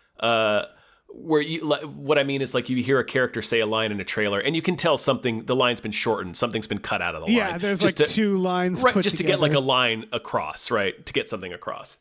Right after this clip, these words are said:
Speaker 1: And when you see the finished movie, you're like, "Oh, okay, there was a little bit more there," but I, you know. Um, most of this trailer is that. Like, most
Speaker 2: Yes.
Speaker 1: lines, most dialogue you hear in this trailer, you hear off screen, and you hear the cuts in them. They've been,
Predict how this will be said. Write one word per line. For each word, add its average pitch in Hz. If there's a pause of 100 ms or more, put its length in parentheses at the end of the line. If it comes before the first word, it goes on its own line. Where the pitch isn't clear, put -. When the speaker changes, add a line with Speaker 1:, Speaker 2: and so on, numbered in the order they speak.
(140)
Speaker 1:
And 147
when 151
you 147
see 156
the 139
finished 135
movie, 131
you're 127
like, 131
"Oh, 165
okay, 143
there 139
was 143
a 139
little 131
bit 117
more 104
there," 98
but 95
I, 92
you 123
know. 92 (580)
Um, 131 (240)
most 165
of 151
this 139
trailer 110
is 90
that. 76 (120)
Like, 131
most 147
Speaker 2:
Yes. - (100)
Speaker 1:
lines, 135
most 139
dialogue 135
you 113
hear 123
in 110
this 101
trailer, 120 (260)
you 120
hear 110
off 143
screen, 101 (320)
and 120
you 127
hear 151
the 135
cuts -
in 101
them. 87
They've 110
been, 110